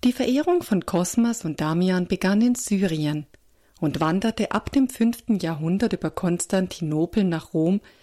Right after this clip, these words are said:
wo ihnen die erste Kirche geweiht wurde. Papst Felix der Vierte ließ ihnen zu Ehren im fünften Jahrhundert in unmittelbarer Nähe des Forum Romanum auf den Fundamenten zweier römischer Tempel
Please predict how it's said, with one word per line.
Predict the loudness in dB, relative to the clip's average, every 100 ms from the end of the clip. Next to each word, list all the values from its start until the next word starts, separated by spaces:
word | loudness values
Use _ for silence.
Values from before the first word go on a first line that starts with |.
| -20 -4
wo | 0 2
ihnen | 4 2
die | -2 -4
erste | -4 -4 -6 -8
Kirche | -6 -2 -2 -4 -8
geweiht | -6 -4 -6 -6
wurde. | -6 -4 -8 -12 _ _ _ _ _ _ _ _ -2
Papst | 0 0 -2 0
Felix | 2 2 -2 -2
der | -2
Vierte | 0 -2 -2 -2 0
ließ | 2 0 2
ihnen | 2 4 2
zu | -2 -2
Ehren | 0 0 2 2
im | 2 0
fünften | 0 0 0 -2 0
Jahrhundert | 0 -2 -2 0 0 0 -2
in | 0
unmittelbarer | 2 2 2 -2 -6 -4 -2
Nähe | 0 2 2 0
des | -4
Forum | 0 0 0 -2
Romanum | -4 -2 0 2 2 0 -6 -20 -20 -4
auf | -4 0
den | 0 2
Fundamenten | 2 2 2 0 0 0 0 0
zweier | -2 0 2 0 2
römischer | 0 0 -4 -6
Tempel | -4 -4 0 -2